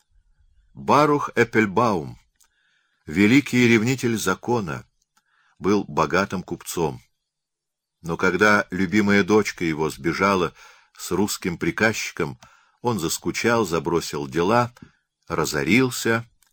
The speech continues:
и, не имея где преклонить голову, больной, почти умирающий, приехал в Васильков к дальним родственникам. Барух как-то выручил Борисова из большой беды, дав ему денег взаймы,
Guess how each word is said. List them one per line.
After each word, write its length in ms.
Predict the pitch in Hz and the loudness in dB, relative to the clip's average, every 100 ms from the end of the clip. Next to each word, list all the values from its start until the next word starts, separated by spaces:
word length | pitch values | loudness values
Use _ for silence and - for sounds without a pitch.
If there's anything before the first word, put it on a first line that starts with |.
| _ _ _ _ - | _ _ _ _ -4
и, 240 | 151 127 | -2 -2
не 240 | 92 87 90 | -2 0 2
имея 320 | 98 101 90 | 4 4 4
где 240 | 78 85 | 2 0
преклонить 560 | - 82 82 80 80 71 | 0 -4 -2 -2 -2 -2
голову, 480 | 87 151 143 123 85 | 2 4 4 0 -2
больной, 480 | 80 80 98 139 | -2 0 0 0
почти 380 | 131 101 - - | 0 -4 -4 -6
умирающий, 840 | 73 73 73 127 135 117 - 104 - - - _ _ _ | -8 -4 0 2 2 -2 -4 -4 -6 -20 -20 _ _ _
приехал 520 | 95 107 156 147 139 | 2 4 4 4 2
в 80 | 117 | 2
Васильков 800 | 104 - 107 - 107 117 - - _ | -2 0 -2 2 4 4 2 -14 _
к 120 | 76 | -6
дальним 420 | 69 110 113 104 | 0 0 0 -2
родственникам. 880 | 82 87 - - 80 76 71 73 67 - _ _ _ _ _ _ _ | 0 -2 -2 -6 -8 -8 -8 -8 -8 -14 _ _ _ _ _ _ _
Барух 500 | 76 123 160 120 - | -4 0 2 2 -2
как-то 580 | - 95 - 90 85 80 - - - - _ | -2 -4 -2 0 2 0 -6 -20 -20 -20 _
выручил 460 | 113 151 123 104 87 | 2 2 2 0 2
Борисова 520 | 90 113 123 113 104 | 2 2 0 0 2
из 120 | 95 | 2
большой 420 | 92 92 - 110 | 0 0 0 -2
беды, 440 | 90 104 90 87 - _ _ _ _ - | 0 -2 0 -2 -2 _ _ _ _ -6
дав 260 | 80 76 | -6 -4
ему 200 | 82 85 | -6 -6
денег 320 | 80 107 76 | 0 0 0
взаймы, 460 | 64 80 76 69 65 | -6 -4 -4 -4 -10